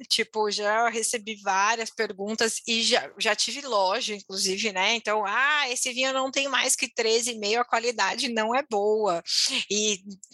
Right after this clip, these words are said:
parece que é atrelado à qualidade, e não é atrelado à qualidade, tá, do vinho. Hã,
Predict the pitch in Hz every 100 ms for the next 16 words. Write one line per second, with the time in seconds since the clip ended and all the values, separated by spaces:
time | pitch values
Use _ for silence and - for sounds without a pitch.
0 | - 196 202 208 - 214 - 226 202 190
1 | 208 220 214 202 185 190 - 247 233 269
2 | 359 339 233 254 294 - 285 269 233 226
3 | 233 247 - 247 254 285 233 208 214 208
4 | - - - 165 170 233 214 220 196 214
5 | 214 190 - _ - - _ _ _ -
6 | - - - - - 208 214 202 202 214